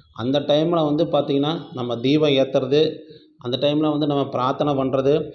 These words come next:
அந்த டைம்ல அஃபர்மேஷன் வைக்கிறது, அந்த டைம்ல நம்ம பிளான் ஷெட்யூல் போடுறது, அந்த டைம்ல ஃபினான்ஷியல் கோலை வந்து நம்ம எழுதுறது,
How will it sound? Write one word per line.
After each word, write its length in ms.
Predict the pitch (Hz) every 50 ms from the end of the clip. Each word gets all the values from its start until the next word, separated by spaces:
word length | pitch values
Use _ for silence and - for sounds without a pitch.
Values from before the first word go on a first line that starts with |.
| - - - -
அந்த 200 | - 120 123 131
டைம்ல 280 | 131 143 143 143 147 143
அஃபர்மேஷன் 640 | - 98 - - - 147 147 143 139 - 143 131
வைக்கிறது, 420 | 127 127 127 - 135 127 127 139 147 156 156 - - - - - - _ -
அந்த 160 | 127 127 127
டைம்ல 340 | 123 - 139 143 156 156 143
நம்ம 180 | 139 131 127
பிளான் 380 | 117 107 120 131 139 147 143 143
ஷெட்யூல் 380 | - 123 117 147 147 135 117 131
போடுறது, 380 | 139 139 143 143 143 147 151 156 - - - - - - - - - -
அந்த 160 | 120 127 135
டைம்ல 280 | 135 147 147 147 156 139
ஃபினான்ஷியல் 520 | 120 127 131 143 151 156 151 156 151 131 -
கோலை 280 | - - 139 143 151 147
வந்து 180 | 135 131 127 131
நம்ம 180 | 127 127 123 117
எழுதுறது, 520 | 117 127 135 143 143 143 131 127 135 139